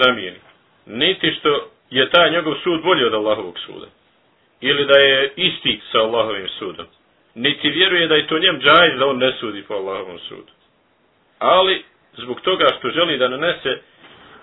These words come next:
štetu onome kome sudi, presudi mimo onoga što je Allah subhanahu wa ta'ala objavio. Pa u ovom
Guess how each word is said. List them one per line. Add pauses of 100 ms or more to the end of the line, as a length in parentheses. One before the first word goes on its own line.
(180)
štetu
onome
kome (120)
sudi, (340)
presudi
mimo
onoga
što
je
Allah
subhanahu
wa
ta'ala
objavio. (840)
Pa
u
ovom